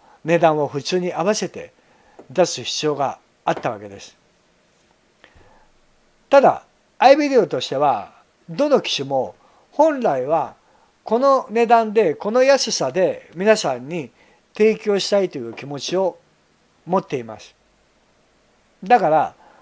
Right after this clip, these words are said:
表のラインナップとは別に、リンクからはいけない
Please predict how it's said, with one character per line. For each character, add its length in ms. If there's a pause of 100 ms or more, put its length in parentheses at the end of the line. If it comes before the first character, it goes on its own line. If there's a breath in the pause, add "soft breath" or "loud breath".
(220 soft breath)
表 400
の 420
ラ 220
イ 100
ン 100
ナ 80
ッ 60
プ 380 (200)
と 100
は 100
別 360
に、 320 (840 soft breath)
リ 180
ン 60
ク 140
か 120
ら 80
は 220
い 80
け 160
な 180
い 280